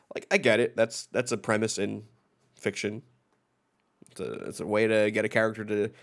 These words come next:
make horrible decisions because they're, you know, going a little off the deep end. Um, this was fine. This is fine. I'm not gonna rave about it, but it, honestly, there were worse Fall of X books so far. Um, this might be on the upper tier of Fall of X for me.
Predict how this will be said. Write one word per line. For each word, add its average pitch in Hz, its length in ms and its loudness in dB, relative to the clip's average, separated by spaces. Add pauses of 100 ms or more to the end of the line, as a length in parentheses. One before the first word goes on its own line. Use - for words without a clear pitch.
(160)
make - 140 -2
horrible 120 260 6
decisions 110 420 0
because 95 280 -6
they're, 95 120 -2
you 104 120 -2
know, 98 180 -4
going 110 280 0
a 110 40 0
little 113 160 2
off 110 160 4
the 113 60 -8
deep 113 200 -4
end. 117 200 -14 (600)
Um, 87 460 -4 (2250)
this 359 140 0
was - 100 -2
fine. - 200 -6 (180)
This 156 160 -6
is - 60 -4
fine. - 160 -2
I'm 147 100 2
not 262 140 4
gonna 151 120 6
rave 151 280 6
about - 260 -8
it, - 80 -18 (200)
but 117 320 6
it, 92 180 -4 (120)
honestly, 214 320 4
there 190 140 6
were 196 120 10
worse 185 240 8
Fall 151 220 10
of 135 60 6
X 127 200 4
books - 260 -4
so 117 120 0
far. - 300 -10 (500)
Um, 78 440 -4
this 123 180 -2
might 147 160 4
be 139 100 4
on 127 140 4
the 113 460 6
upper 120 300 4
tier 98 360 -4
of 95 120 -4
Fall 87 300 -2
of 85 100 -8
X - 320 -12
for - 180 -8
me. - 220 -14